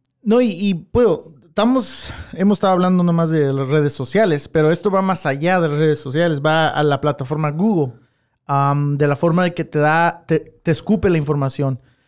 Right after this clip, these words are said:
Si han notado, cuando ponen, cuando van a buscar algo en la, en el, en la search bar de Google, si pones, am,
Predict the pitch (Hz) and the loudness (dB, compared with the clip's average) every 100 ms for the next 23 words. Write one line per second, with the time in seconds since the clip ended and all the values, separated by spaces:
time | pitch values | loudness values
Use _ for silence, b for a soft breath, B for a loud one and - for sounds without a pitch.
0 | _ _ _ - 170 190 220 220 220 214 | _ _ _ -2 2 4 2 2 2 4
1 | 208 208 170 160 165 185 202 190 - 165 | 2 2 0 2 2 2 2 0 -2 0
2 | 165 160 175 196 170 - 185 190 196 180 | 2 4 2 2 0 0 2 2 2 4
3 | 175 165 - 165 156 156 143 139 135 151 | 2 2 -4 -2 0 2 2 0 -2 -4
4 | 143 139 135 131 127 - _ - 147 135 | -2 -2 -2 -2 -6 -14 _ -8 -4 -4
5 | 131 180 185 - 165 160 147 - 151 147 | -2 0 -2 0 2 2 -2 -10 -6 -2
6 | 151 196 156 165 - _ - 151 170 170 | 2 2 2 0 -6 _ -8 -2 0 2
7 | 160 143 - _ _ _ _ 139 135 123 | 0 -2 -10 _ _ _ _ -4 0 0
8 | 123 120 | -2 -4